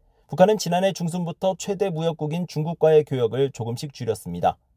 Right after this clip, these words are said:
그런데 이날 항구의 모습을 통해 여전히 같은 분위기가 이어지고 있다는 사실을 일부 엿볼 수 있습니다.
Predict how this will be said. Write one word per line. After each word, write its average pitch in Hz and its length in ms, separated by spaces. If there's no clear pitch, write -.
그런데 160 280
이날 170 220
항구의 190 400
모습을 139 340
통해 110 300
여전히 120 340
같은 165 440
분위기가 127 500
이어지고 147 440
있다는 120 300
사실을 110 540
일부 120 300
엿볼 110 260
수 - 100
있습니다. 80 480